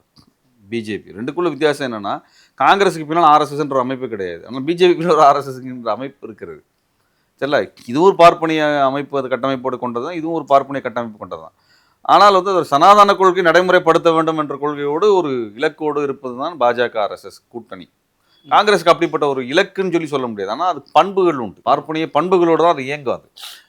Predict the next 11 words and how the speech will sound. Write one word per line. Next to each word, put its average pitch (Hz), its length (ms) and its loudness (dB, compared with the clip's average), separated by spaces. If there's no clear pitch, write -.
இல்லைன்னா 220 240 0
இப்படி 202 160 -2
இப்படி 190 140 -8
பேசுவாங்க 170 420 -4
அவங்க, 92 200 -18
அறிவுபூர்வமா 190 580 2
பேசுங்களா, 147 340 0
"அப்பா 156 120 0
இது 147 120 0
ஏன் 170 160 0
பெருசாக்குறீங்க, 135 680 -2